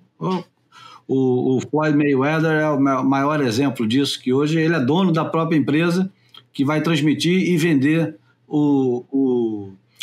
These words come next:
os pay-per-views. E o contrato com ele tem que ser sempre, "Se fizer comigo", porque se não fizer, eu não luto.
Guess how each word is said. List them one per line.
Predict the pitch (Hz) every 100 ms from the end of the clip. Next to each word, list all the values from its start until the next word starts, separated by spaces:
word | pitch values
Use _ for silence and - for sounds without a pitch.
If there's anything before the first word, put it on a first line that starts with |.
| -
os | 127
pay-per-views. | - 156 156 170 123 143 127 98 - - - _
E | 127
o | 135
contrato | 151 139 156 156
com | - 151
ele | 170 170
tem | 170 170
que | -
ser | 175 175 135 - - _
sempre, | - - 165 185 196 190 - _ _ _ _ _ _
"Se | - - - 226
fizer | 220 190 123 175 196
comigo", | 208 202 165 160 123
porque | -
se | 160 180
não | 190
fizer, | 185 156
eu | 196
não | 233
luto. | 175 180 175